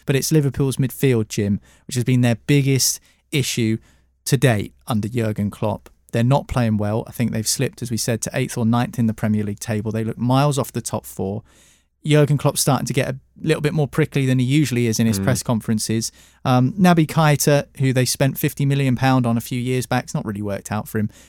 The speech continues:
Speaker 1: But the Daily Mirror say that they could look to replace him or at least bring Ruben Neves in from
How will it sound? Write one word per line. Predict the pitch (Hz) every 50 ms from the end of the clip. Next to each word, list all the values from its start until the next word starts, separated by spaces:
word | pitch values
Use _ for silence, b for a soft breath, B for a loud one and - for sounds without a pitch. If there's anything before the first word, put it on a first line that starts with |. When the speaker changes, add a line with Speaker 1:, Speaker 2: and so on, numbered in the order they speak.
| B
Speaker 1:
But | - -
the | 131
Daily | 120 151 147 143 135 120
Mirror | 127 120 117 117
say | - - 127 117 117
that | 113 110 -
they | 120 120 120
could | - 120 -
look | 127 - -
to | - 123 120
replace | 113 - - 131 117 113 -
him | - 143 123 113 120
or | 117 117
at | - -
least | 131 120 - - _ -
bring | 143 139 127 120 117
Ruben | 131 139 127 123 120 120
Neves | 127 123 120 120 113 - 131
in | 135 127 113
from | 113 - - 117 110 110